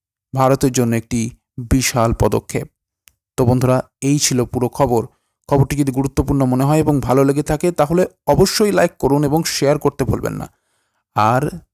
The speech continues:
চ্যানেলটিকে যদি আপনি সাবস্ক্রাইব না করে থাকেন, তাহলে এখনই সাবস্ক্রাইব করে নিন। আর বন্ধুরা, সকলেই ভারতীয় বিজ্ঞানীদের ধন্যবাদ জানাতে কমেন্ট বক্সে অবশ্যই লিখুন,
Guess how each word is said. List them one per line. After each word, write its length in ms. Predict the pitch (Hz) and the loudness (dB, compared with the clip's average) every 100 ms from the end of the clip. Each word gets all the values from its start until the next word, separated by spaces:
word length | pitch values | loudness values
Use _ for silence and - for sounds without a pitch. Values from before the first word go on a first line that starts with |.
| _ - | _ -4
চ্যানেলটিকে 480 | 117 123 127 131 | -2 -2 -2 -4
যদি 200 | 127 127 | -2 0
আপনি 140 | 123 127 | 0 0
সাবস্ক্রাইব 460 | - 107 - 131 | -2 -2 -2 0
না 160 | 123 110 | 2 0
করে 200 | - 156 | 0 -2
থাকেন, 260 | 185 180 170 | -2 -2 -2
তাহলে 260 | 175 185 - - | -2 -2 -6 -4
এখনই 280 | 190 - 214 | -2 2 2
সাবস্ক্রাইব 480 | - 185 - 214 196 | 2 0 -2 -2 -2
করে 180 | 165 156 | -2 -2
নিন। 220 | 57 - - _ _ _ _ _ - | -4 -10 -18 _ _ _ _ _ -6
আর 120 | 131 | -2
বন্ধুরা, 460 | 123 139 135 - - _ _ - | 0 2 2 0 -8 _ _ -4
সকলেই 460 | - 127 139 147 170 _ _ _ _ - | -2 0 0 0 -4 _ _ _ _ -8
ভারতীয় 400 | 120 143 160 165 | 0 2 4 2
বিজ্ঞানীদের 540 | 131 123 131 123 123 | 0 -2 -2 -2 -2
ধন্যবাদ 440 | 110 131 117 117 110 | -2 0 0 0 0
জানাতে 340 | 120 117 165 | -2 -2 -4
কমেন্ট 440 | - 117 113 131 131 | -4 -2 0 0 0
বক্সে 340 | 143 - 180 - - | 0 0 -4 -4 -2
অবশ্যই 380 | 131 156 - 180 | 0 0 2 2
লিখুন, 440 | 175 170 160 - | 2 0 -4 -6